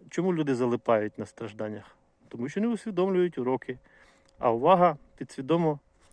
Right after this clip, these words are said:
все одно повертається, повертається на ці больові точки, повертається, тому що дивись, дивись, усвідом, усвідом уроки і пі-, іди далі. Усвідом і йди далі.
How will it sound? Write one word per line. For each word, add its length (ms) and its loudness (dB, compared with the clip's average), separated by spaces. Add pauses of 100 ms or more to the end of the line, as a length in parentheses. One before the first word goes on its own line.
все 180 -4
одно 240 2
повертається, 840 -2 (360)
повертається 840 2
на 120 -2
ці 320 -4
больові 360 -2
точки, 380 -6
повертається, 640 -2
тому 220 -6
що 140 -14
дивись, 540 0
дивись, 480 -2 (440)
усвідом, 720 4
усвідом 560 0
уроки 440 4
і 40 -2
пі-, 180 -10
іди 260 -4
далі. 320 2 (2250)
Усвідом 480 0
і 120 -2
йди 180 -2
далі. 380 2